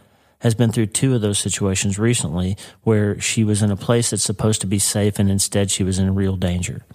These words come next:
And in one case, like, physical danger of potentially being killed, and somebody else got really hurt, and she not only had to go through that, but had to help take care of the person that got really hurt. And it's just bad. It's a bad situation, and obviously leaves you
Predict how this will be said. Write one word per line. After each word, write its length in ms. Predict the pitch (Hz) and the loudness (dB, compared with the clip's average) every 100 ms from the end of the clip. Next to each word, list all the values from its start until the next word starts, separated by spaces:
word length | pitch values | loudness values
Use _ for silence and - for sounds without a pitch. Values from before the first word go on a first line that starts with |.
| _ _ _ _ | _ _ _ _
And 200 | 185 185 | 0 0
in 120 | 202 | 2
one 180 | 202 120 | 2 2
case, 380 | - 185 95 - - - - - | 0 -2 -2 -4 -8 -20 -12 -8
like, 180 | - | -8
physical 540 | - - 123 120 104 107 | -8 0 2 2 0 0
danger 540 | 98 104 98 101 87 | 2 2 2 0 -2
of 140 | 90 - | -6 -8
potentially 420 | - 113 110 110 | -2 0 2 0
being 300 | 101 101 95 | 0 0 -2
killed, 520 | - - 139 113 98 | -4 0 2 2 0
and 140 | 98 95 | 0 -2
somebody 340 | - 107 104 | 2 2 4
else 200 | 113 113 | 2 0
got 180 | - 95 | -2 -4
really 220 | 107 101 | -2 -2
hurt, 260 | 92 98 98 | 0 0 0
and 100 | 95 | 0
she 180 | - 101 | 0 2
not 180 | 104 | 2
only 340 | 110 110 104 92 - - - | 4 2 2 -2 -10 -20 -12
had 180 | - 95 | -2 0
to 60 | 104 | 2
go 140 | 107 | 0
through 240 | 92 120 117 | 2 2 2
that, 160 | 101 | 0
but 120 | 98 | 0
had 180 | 92 101 | -2 -2
to 80 | 92 | 0
help 220 | 92 - | -2 -4
take 180 | - - | -6 -10
care 220 | - 117 | -2 0
of 80 | 113 | 0
the 80 | 98 | -2
person 340 | 101 98 - | -4 -4 -2
that 80 | 92 | -2
got 180 | 101 80 | -4 -4
really 200 | 95 90 | -4 -4
hurt. 280 | 110 101 - - - 117 | -2 -2 -2 -14 -6 0
And 100 | 117 | 2
it's 140 | 113 | 2
just 220 | 135 - | -2 0
bad. 320 | 104 127 110 | 0 2 2
It's 140 | 98 - | 0 -2
a 40 | |
bad 220 | 110 113 | 0 0
situation, 720 | 110 107 - 110 113 - 95 - | 0 -4 -4 0 -2 0 -2 0
and 140 | 101 | -2
obviously 500 | 98 113 117 107 107 | 0 0 0 0 -2
leaves 320 | 95 107 98 | 0 0 0
you 200 | 92 90 | -2 -4